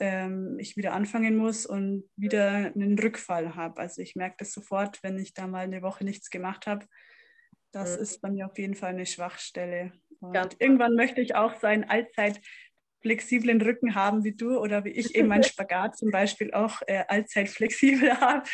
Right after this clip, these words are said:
Speaker 1: ohne mich groß aufzuwärmen, ähm,
Speaker 2: Das
Speaker 1: immer bereit.
Speaker 2: schaffst du. Das schaffst du auf jeden Fall. <laughs>
Speaker 1: Auf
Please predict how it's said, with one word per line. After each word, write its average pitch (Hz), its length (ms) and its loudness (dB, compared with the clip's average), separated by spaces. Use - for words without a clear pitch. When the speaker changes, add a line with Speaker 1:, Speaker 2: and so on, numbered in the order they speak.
Speaker 1:
ohne 277 280 6
mich 269 240 4
groß 247 200 2
aufzuwärmen, 208 1040 0
ähm, 196 600 -8
Speaker 2:
Das 214 180 6
Speaker 1:
immer 220 60 2
bereit. 190 380 -2
Speaker 2:
schaffst - 100 -20
du. 175 240 0
Das 196 280 0
schaffst 202 360 2
du 185 120 0
auf 185 60 -14
jeden 180 360 -4
Fall. 175 320 0
<laughs> 285 1040 2
Speaker 1:
Auf 220 140 2